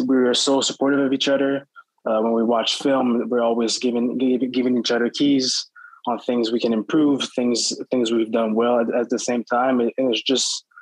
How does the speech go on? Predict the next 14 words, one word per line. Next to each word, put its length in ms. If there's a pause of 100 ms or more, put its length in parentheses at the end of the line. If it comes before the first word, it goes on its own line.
(300)
we 80
just 180
come 200
every 160
week 220
to 60
compete. 480
Obviously, 360
camp 320
is 80
gonna 180
be 160
very 180
exciting, 600